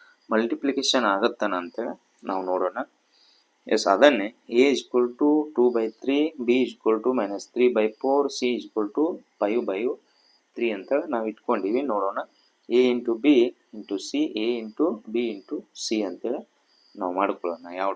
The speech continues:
ಟೈಪ್ ಆಗತ್ತ ಅಂತೇಳಿ ಇಲ್ಲಿ ಇಟ್ಕೊಂಡಿವಿ ನೋಡ್ರಿ, ಇದೇ ಟೈಪ್. ಎಸ್, ಓಕೆ, ಟೂ ಬೈ ತ್ರೀ into minus three by four into five by three ಅಂತೇಳಿ ಇಟ್ಕೊಂಡಿವಿ. ಈ ನಂಬರ್ಸ್ ಅನ್ನ ಇಲ್ಲಿ ಕೆಳಗಡೆನ ನಾವು ಇಟ್ಕೊಂಡಿವಿ.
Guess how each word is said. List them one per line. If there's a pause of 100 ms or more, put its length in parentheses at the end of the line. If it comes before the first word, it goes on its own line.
ಟೈಪ್
ಆಗತ್ತ
ಅಂತೇಳಿ (100)
ಇಲ್ಲಿ
ಇಟ್ಕೊಂಡಿವಿ
ನೋಡ್ರಿ, (580)
ಇದೇ (120)
ಟೈಪ್. (880)
ಎಸ್, (140)
ಓಕೆ, (1080)
ಟೂ (120)
ಬೈ (160)
ತ್ರೀ
into (420)
minus (180)
three (180)
by (180)
four (260)
into (260)
five (120)
by (720)
three
ಅಂತೇಳಿ (100)
ಇಟ್ಕೊಂಡಿವಿ. (120)
ಈ (100)
ನಂಬರ್ಸ್ (100)
ಅನ್ನ (300)
ಇಲ್ಲಿ (100)
ಕೆಳಗಡೆನ (260)
ನಾವು
ಇಟ್ಕೊಂಡಿವಿ.